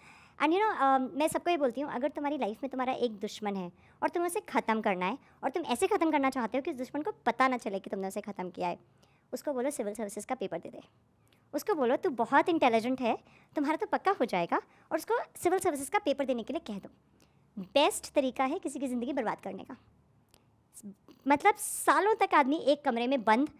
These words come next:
गिल्ट में मरा रहता है और सेम किताबों को, you know, बार-बार देख रहा है, बार-बार एक किताब पढ़ रहे हो आप, and बार-बार अगर आप नहीं सिलेक्ट हो रहे हो, तो सोचिए, आपकी ट्वेंटीज़, जो आपका मेन पीरियड होता है लाइफ में कुछ करने का, वो ख़त्म हो जाता है।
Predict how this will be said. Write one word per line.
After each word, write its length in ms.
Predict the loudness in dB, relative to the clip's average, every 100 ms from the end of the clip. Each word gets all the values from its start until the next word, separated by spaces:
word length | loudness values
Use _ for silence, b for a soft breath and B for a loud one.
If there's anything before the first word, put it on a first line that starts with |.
| B B B -12
गिल्ट 300 | -2 -2 0
में 140 | 0
मरा 240 | 2 2 4
रहता 280 | 2 0 -4
है 180 | -4
और 300 | -4 0 0 -2 _ _ _ _
सेम 220 | 0 2 2
किताबों 320 | 4 2 2
को, 120 | -4
you 500 | -6 _ -20 -12 0
know, 180 | 0 6
बार-बार 280 | 6 6 4
देख 280 | 2 0
रहा 180 | 0 2
है, 100 | 0
बार-बार 300 | 2 0 2
एक 200 | 4 2
किताब 240 | 2 0 2
पढ़ 180 | -2
रहे 80 | 0
हो 80 | 0
आप, 140 | 0 -2 b b b b b -2
and 400 | 0 0 -2 0
बार-बार 420 | 4 4 4 0
अगर 300 | 0 -2 0
आप 140 | -2 -2
नहीं 200 | 0 0
सिलेक्ट 380 | 0 -4 -4 -6
हो 60 |
रहे 120 | -2
हो, 160 | 0 -2 -6 b b -4
तो 80 |
सोचिए, 440 | 0 0 -2 -4 2
आपकी 300 | 2 2 -4
ट्वेंटीज़, 720 | -2 2 2 4 2 0 0
जो 100 | 0
आपका 220 | 0 0
मेन 280 | -2 0 -2
पीरियड 360 | -2 0 0 2
होता 160 | 0
है 100 | -2
लाइफ 160 | -2 -4 -4
में 140 | -6 B B _
कुछ 160 | -4 2
करने 340 | 2 2 -2
का, 100 | -4 0
वो 60 | 2
ख़त्म 260 | 2 0
हो 60 | -2
जाता 240 | -4 -6
है। 100 | -14